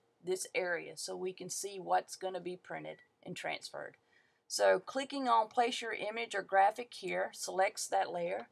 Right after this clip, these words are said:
and now we're ready to go get the digital download that I have selected for this demonstration. So you, once you download your, uh, digital downloads from Condi webpage and you save 'em,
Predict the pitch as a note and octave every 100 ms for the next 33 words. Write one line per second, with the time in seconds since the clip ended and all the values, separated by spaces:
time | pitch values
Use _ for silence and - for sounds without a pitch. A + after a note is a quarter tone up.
0 | _ _ _ - F3+ G3 G#3+ B3 A#3+ A3
1 | A3 G#3+ - G#3 F#3 F#3 F#3 D#3 A3+ -
2 | G#3 G#3+ G#3+ G3 F#3+ F#3 F#3 F#3 F3+ F3
3 | E3+ F3 _ _ - F3 F3+ F3+ - F3+
4 | F3 E3+ E3+ E3 E3+ E3+ E3+ - E3 E3
5 | - A3 G#3 - - _ _ _ _ _
6 | _ - F#3+ F#3 F#3 _ _ G3 A#3 A#3+
7 | - A3 A3 G3+ _ _ _ _ _ _
8 | _ _ _ _ _ _ _ - A#3 B3
9 | B3+ A#3 A3 G3 G3+ G3 - F3+ E3+ A#3+
10 | - A3+ G3 G#3 A3 G#3 G#3+ F#3+ - G3+
11 | G#3 G#3+ - G#3 G#3 G#3+ G3+ G3+ - F#3+
12 | F3+ F3+ F3 - _ _ _ _ _ F3+
13 | F#3+ F#3+ - A3+ G#3 F3+ F3+